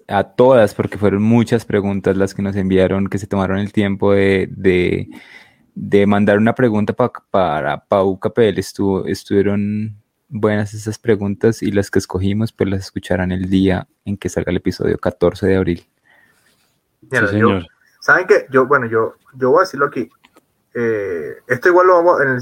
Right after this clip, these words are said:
Speaker 2: en el episodio ciento uno lo vamos a, a desarrollar, pero el gran logro para mí no es entrevistar a Pau Capel. Para mí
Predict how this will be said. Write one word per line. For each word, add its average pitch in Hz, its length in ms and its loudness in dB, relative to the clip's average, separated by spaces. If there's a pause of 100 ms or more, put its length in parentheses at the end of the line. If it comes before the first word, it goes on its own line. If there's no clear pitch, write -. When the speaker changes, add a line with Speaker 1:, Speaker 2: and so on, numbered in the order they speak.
Speaker 2:
en 120 60 -10
el 120 60 0
episodio 123 280 -2
ciento 147 220 -4
uno 147 120 0
lo 143 100 4
vamos 120 200 0
a, 110 480 -2
a - 40 4
desarrollar, 117 440 2
pero - 220 -2 (1700)
el 143 180 0
gran 170 320 6
logro 202 360 4
para 151 200 4
mí 151 220 -8 (1200)
no 139 240 -2
es 156 100 0
entrevistar 151 480 -4
a 110 80 -4
Pau 110 180 -6
Capel. - 280 -12 (1040)
Para 123 200 0
mí 127 220 -6